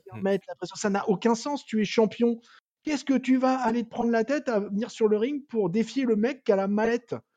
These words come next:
Speaker 1: Mais t'en as rien à foutre, tu restes chez toi, tu restes dans le locker room, tu, je sais pas, tu te fais masser par, euh, par Alicia Fox et par Dana Brooke, j'en sais rien, mais,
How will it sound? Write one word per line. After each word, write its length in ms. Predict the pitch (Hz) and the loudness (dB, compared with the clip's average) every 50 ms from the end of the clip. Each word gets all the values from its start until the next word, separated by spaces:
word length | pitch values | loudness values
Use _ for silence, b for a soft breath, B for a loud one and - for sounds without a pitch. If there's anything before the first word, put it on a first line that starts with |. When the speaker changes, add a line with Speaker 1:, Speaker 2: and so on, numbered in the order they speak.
| _ _ _ _ _ _ _ _ _ _ - | _ _ _ _ _ _ _ _ _ _ 0
Speaker 1:
Mais 140 | 180 170 | 2 2
t'en 160 | 165 165 156 139 | 2 2 0 0
as 60 | 127 | 0
rien 180 | 120 131 147 185 | 0 0 0 0
à 80 | 277 | 0
foutre, 260 | 339 - 370 370 370 - | 2 4 4 4 4 2
tu 120 | - 185 | 0 0
restes 220 | 147 220 135 131 | 0 0 -2 -6
chez 220 | - - - 285 269 | -4 -4 -2 -2 -2
toi, 240 | 285 320 320 330 339 | 0 0 0 -2 -2
tu 140 | - - | -2 -2
restes 160 | 196 165 160 160 | 0 0 0 0
dans 100 | 156 143 | 0 -2
le 80 | 139 | 0
locker 240 | 139 143 139 - 226 233 | 0 -2 2 2 2 2
room, 460 | 233 240 254 311 330 339 330 320 294 | 2 0 -2 -2 -2 -2 -2 -4 -4
tu, 360 | 254 214 202 185 180 175 175 165 | -4 -2 0 0 0 0 0 0
je 180 | 160 160 151 | 0 0 0
sais 140 | 143 151 160 | 0 -2 -2
pas, 160 | - 330 359 | -2 -2 -2
tu 140 | - 214 202 | -2 -2 -4
te 60 | 185 | -2
fais 140 | - - 175 | 0 0 2
masser 460 | 175 180 175 170 170 - 202 196 202 | 2 2 0 0 0 0 0 0 2
par, 280 | 185 - 147 143 139 135 | 2 2 2 4 4 4
euh, 220 | 135 131 131 123 b b b b b _ | 2 0 0 -2 b b b b b _
par 140 | - 123 127 | -4 -2 0
Alicia 360 | 139 151 156 151 - - 156 143 | 0 0 0 0 2 2 2 2
Fox 340 | - 185 175 175 175 - | 4 4 2 2 2 2
et 80 | 143 127 | 0 0
par 160 | 135 127 127 | 0 0 0
Dana 240 | 127 139 156 208 247 | 2 2 4 2 2
Brooke, 200 | 302 339 349 311 | 4 2 2 2
j'en 120 | 214 185 165 | 2 2 0
sais 160 | 160 - 247 | 2 0 0
rien, 260 | 240 269 294 339 349 320 | 0 0 -2 -2 0 2
mais, 200 | 220 165 151 B | 2 2 2 B